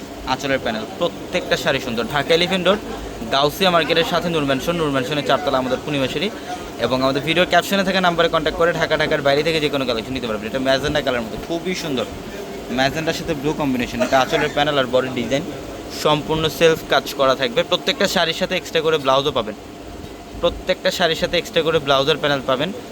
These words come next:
চাইলে থ্রি কোয়ার্টার অথবা ফুল হাতে কনভার্ট করতে পারবেন। এটা হচ্ছে গ্রিনের সাথে রেড কম্বিনেশন। দেখেন প্রত্যেকটা শাড়ির, এগুলো একদম পিওর সফট কাঞ্জিবরম। এগুলোই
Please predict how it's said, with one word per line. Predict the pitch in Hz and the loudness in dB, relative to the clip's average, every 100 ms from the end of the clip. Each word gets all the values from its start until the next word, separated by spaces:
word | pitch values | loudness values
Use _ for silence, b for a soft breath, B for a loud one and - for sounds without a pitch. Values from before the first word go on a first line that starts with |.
| - | -2
চাইলে | 143 139 | 2 2
থ্রি | 139 170 | 2 2
কোয়ার্টার | 165 | 4
অথবা | 165 165 | 4 2
ফুল | 165 | 2
হাতে | 151 147 | 2 2
কনভার্ট | 131 123 135 | 0 -2 -4
করতে | 120 | -2
পারবেন। | 110 107 | -2 -2
এটা | 104 | -6
হচ্ছে | - 113 | -8 -4
গ্রিনের | 139 151 143 | -2 -2 -4
সাথে | 151 151 | -4 -2
রেড | 131 - | -4 -2
কম্বিনেশন। | 131 117 101 107 107 | -4 -4 -6 -8 -8
দেখেন | - 110 - | -8 -8 -2
প্রত্যেকটা | 170 - - 180 175 180 160 - | -2 -2 -2 0 0 2 0 2
শাড়ির, | 147 143 139 - B B - - | 2 2 2 -2 B B -8 -2
এগুলো | 151 202 - 170 | 2 2 2 0
একদম | 196 - | 0 2
পিওর | 190 190 - | 2 2 4
সফট | 185 170 - | 2 2 0
কাঞ্জিবরম। | 175 151 127 107 107 - - - - 143 | 0 0 -2 -4 -6 -12 -12 -14 -2 0
এগুলোই | 170 185 | 4 6